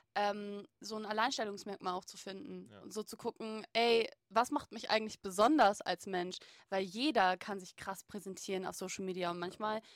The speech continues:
Speaker 1: äh, auch sogar Leute, die eigentlich nicht viel haben, zeigen da ihre fetten Karren und so, die eigentlich nur, keine Ahnung, irgendwo ausgeliehen sind,
Speaker 2: Ja.
Speaker 1: weißt du?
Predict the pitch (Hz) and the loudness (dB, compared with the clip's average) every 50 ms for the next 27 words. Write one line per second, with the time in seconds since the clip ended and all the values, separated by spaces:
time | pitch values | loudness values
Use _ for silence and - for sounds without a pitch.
0 | - _ - _ _ - 202 196 190 190 190 196 185 - - - - 131 - - | -20 _ -20 _ _ -2 0 2 2 2 2 0 -2 -6 -12 -14 -12 -6 -4 -4
1 | 214 202 - 220 214 208 208 214 220 240 233 214 190 220 214 220 214 226 202 226 | -4 -4 -4 0 0 2 4 4 4 2 0 -4 -2 2 2 2 2 0 -6 -8
2 | 220 - - 220 208 214 226 269 269 247 226 226 233 240 247 220 220 233 226 _ | -12 -8 -6 -4 0 4 6 6 6 4 4 -4 -6 -8 -10 -10 -12 -16 -18 _
3 | - - 214 226 233 240 220 214 202 208 226 214 214 - - 214 - - 214 - | -6 -4 -4 -2 -2 -2 -4 -4 -2 -2 -4 -6 -6 -2 -2 -2 -2 -2 -8 -4
4 | - 233 240 277 247 202 202 208 - 196 202 190 190 - 208 202 202 214 214 208 | -4 -4 -2 -2 -4 -4 -4 -4 -6 -8 -8 -8 -8 -4 -4 -4 -4 -4 -10 -12
5 | - 214 214 214 214 214 208 - 214 202 208 214 214 196 185 185 196 190 190 - | -12 -8 -6 -4 -6 -6 -6 -8 -10 -10 -8 -8 -6 -6 -6 -6 -4 -4 0 0
6 | - - - 240 185 180 185 180 190 185 175 196 214 - 254 | 0 -2 -2 -8 -10 -10 -8 -6 -2 0 0 0 2 2 -2